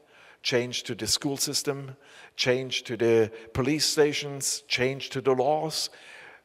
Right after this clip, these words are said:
Freedom is coming." In the church, we,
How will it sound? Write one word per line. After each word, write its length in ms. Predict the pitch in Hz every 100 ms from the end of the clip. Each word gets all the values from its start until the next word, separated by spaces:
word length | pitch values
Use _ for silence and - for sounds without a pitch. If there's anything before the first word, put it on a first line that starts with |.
| _ _ -
Freedom 600 | - - 147 139 110 101
is 140 | 101
coming." 440 | - 107 90 87 82 _ _ _ _ _ _ _ _ _ _ _ _ _ _ - _ 117
In 180 | 120
the 160 | 110 120
church, 460 | - 208 208 - -
we, 220 | 160